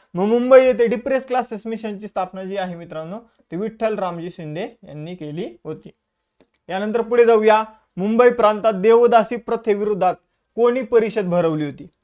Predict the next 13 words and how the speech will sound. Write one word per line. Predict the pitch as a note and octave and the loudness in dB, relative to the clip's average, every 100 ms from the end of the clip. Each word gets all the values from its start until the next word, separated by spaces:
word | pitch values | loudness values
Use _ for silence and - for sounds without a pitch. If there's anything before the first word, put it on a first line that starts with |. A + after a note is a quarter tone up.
| _ _ _ - | _ _ _ -4
तर | F#3 | 2
बघा, | A3+ A3 A3+ - | 2 4 0 -2
मुंबई | F3+ G#3 A3+ | -6 0 0
प्रांतात | A3 G#3+ G3 F3+ F3+ | 2 0 -2 -2 -4
देवदासी | E3+ G#3+ A3 G3+ G3+ - F#3+ C#3+ | 0 2 2 2 0 -2 -8 -8
ही | E3 F3 | -8 -6
जी | G#3 | -6
प्रथा | G#3 G3 F3 | -8 -6 -4
आहे, | E3 E3 E3 _ _ - | -6 -8 -16 _ _ 0
त्याविरोधात | G3+ A3 A#3 A3 E3+ E3+ - _ _ _ D3+ | 4 4 4 2 2 0 -4 _ _ _ -6
धोंडो | F3+ G#3+ B3 B3+ | -4 0 4 4
केशव | A#3 G#3 A3 G3+ | 2 -4 -2 -6
कर्वे | G#3 G3 D#3+ E3 | -4 -4 -4 -8